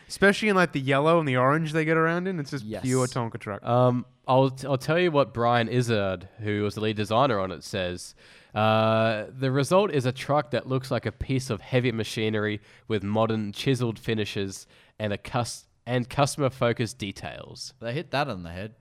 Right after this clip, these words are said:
Speaker 1: Yeah, it looks like a bit of machinery.
Speaker 2: Chiseled chin.
Speaker 3: I mean, the engine's pretty bloody good.
Speaker 1: Yeah, chiseled
Speaker 3: Uh,
Speaker 1: finishes,
Speaker 3: one,
Speaker 1: yeah.
Speaker 3: two, three, four newton meters of torque from its turbo diesel V eight.
Speaker 2: Yep.
Speaker 1: Nice.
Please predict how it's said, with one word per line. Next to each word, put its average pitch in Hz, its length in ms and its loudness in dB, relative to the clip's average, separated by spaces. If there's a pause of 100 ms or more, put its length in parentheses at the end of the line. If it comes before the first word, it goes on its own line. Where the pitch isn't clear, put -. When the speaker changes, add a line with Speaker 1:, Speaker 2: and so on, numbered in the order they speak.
(480)
Speaker 1:
Yeah, 196 180 -2
it 113 40 0
looks 143 200 -2
like 139 140 -2
a 135 80 -4
bit 143 180 -4
of 131 80 -4
machinery. 120 520 -8
Speaker 2:
Chiseled 170 680 -6
chin. 95 440 -12 (240)
Speaker 3:
I - 40 -6
mean, 175 140 4
the 143 120 2
engine's 175 300 -4
pretty 101 180 -2
bloody 92 240 -2
good. 113 200 -2 (680)
Speaker 1:
Yeah, 110 300 0
chiseled 107 220 2
Speaker 3:
Uh, 107 240 2
Speaker 1:
finishes, 113 300 -6
Speaker 3:
one, 180 140 6
Speaker 1:
yeah. 131 60 -6
Speaker 3:
two, 151 180 4
three, 143 220 0
four 127 260 2
newton 120 200 -2
meters 107 220 -6
of 92 80 -8
torque 160 360 -4
from 104 280 -4
its 101 200 -6
turbo 113 440 0
diesel 101 440 -2
V 90 180 -4
eight. 82 200 -10 (920)
Speaker 2:
Yep. 135 400 -6
Speaker 1:
Nice. 95 580 -18